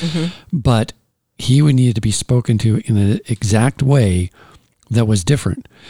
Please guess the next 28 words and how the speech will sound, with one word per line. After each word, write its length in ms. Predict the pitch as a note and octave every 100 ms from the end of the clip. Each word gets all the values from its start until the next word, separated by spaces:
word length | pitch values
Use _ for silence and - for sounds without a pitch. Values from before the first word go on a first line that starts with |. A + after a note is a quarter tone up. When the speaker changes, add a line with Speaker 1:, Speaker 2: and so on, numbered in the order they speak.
| - -
Speaker 2:
And 140 | B2+
so 280 | - C3 G#2+ - _ _ _ _ _ _ - _ -
in 340 | C#3+ B2+ C#3 - _ _ _ _ _ _
what 260 | C3+ C#3 - _
may 200 | D3 C#3+
have 140 | D3+ -
taken 380 | C#3+ D3 B2+ A#2+
John 440 | C3 D3 D3+ C3+ - - -
and 240 | F#3 B2 B2
these 160 | B2
other 180 | B2+ C3+
guys 260 | A#2 A#2 A2+
a 80 | A#2+
longer 380 | A2 C3 C3
period 320 | A#2 B2+ A2+ G#2+
of 100 | -
time 500 | F3 F3+ B2 A2 A2+
Speaker 1:
Mm-hmm. 360 | F3 D#3+ E3+
Speaker 2:
to 140 | F3 B2
be 220 | B2+ A#2
prepared 580 | - A2+ - E3+ A#3 -
for, 360 | A#2 G2+ G2 - - - _ _ _ _ -
Paul 240 | C#3 F3
gets 280 | D3 B2 -
that 220 | - A#2
in 120 | - A2+
a 40 |
moment 440 | G#2 B2+ C3+ A2